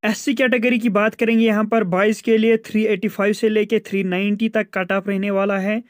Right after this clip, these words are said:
गर्ल्स के लिए थ्री एटी से लेके थ्री एटी फ़ाइव तक कट ऑफ रहने वाला है। याद रखना जो आरबीआई कैटेगरी है वो टेन परसेंट रिजर्वेशन के मुताबिक यहाँ पर हमने एक्सपेक्टेड कट ऑफ रखा है।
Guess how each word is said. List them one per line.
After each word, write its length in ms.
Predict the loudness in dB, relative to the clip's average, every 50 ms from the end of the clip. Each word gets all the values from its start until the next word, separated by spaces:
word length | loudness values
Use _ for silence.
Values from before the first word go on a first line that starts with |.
| _ _ _ _ _ _ _ -14 -8
गर्ल्स 460 | -2 0 0 2 4 2 2 2 0
के 160 | 0 2 4
लिए 200 | 4 4 4 2 2
थ्री 260 | 0 -2 0 0 2
एटी 320 | 2 2 0 0 0 -2 -2
से 160 | 0 2 0
लेके 360 | 2 2 2 2 2 0 -2 -2
थ्री 220 | -2 -2 -2 -2 0
एटी 240 | 0 0 0 -2 -4
फ़ाइव 260 | -2 -2 0 0 0 0
तक 160 | -2 -4 -4 -4
कट 180 | -6 -6 -2 -2
ऑफ 160 | -2 -2 -2
रहने 260 | -2 -4 -2 -2 -2
वाला 260 | -2 -2 -2 -2 -2 -4
है। 180 | -4 -6 -8 -8 _ _ _ _ _ -2
याद 320 | 0 2 2 2 2 2
रखना 300 | 2 0 0 0 0 0 2
जो 180 | 2 2 2
आरबीआई 400 | 2 2 2 0 2 2 2 2
कैटेगरी 520 | 2 2 0 0 0 0 2 2 2 2 2
है 140 | 2 2 2
वो 160 | 2 4 2 2
टेन 340 | 2 0 0 2 2 2
परसेंट 400 | 2 2 0 0 0 -2 0 0
रिजर्वेशन 520 | 0 0 0 0 0 0 -2 -2 -2 -4 -2
के 140 | -2 -2 -2
मुताबिक 540 | -2 -4 -2 -2 -2 -2 0 -2 -2 -2
यहाँ 160 | -2 -4 -4 -4
पर 160 | -4 -4 -4
हमने 280 | -2 -2 -2 -4 -4 -6 -10 -16 -8 -6
एक्सपेक्टेड 540 | -6 -6 -6 -6 -8 -8 -6 -4 -6 -6 -4
कट 220 | -4 -4 -2 -2
ऑफ 180 | -2 -2 -2 -2
रखा 200 | -6 -6 -6 -8
है। 200 | -6 -6 -10 -10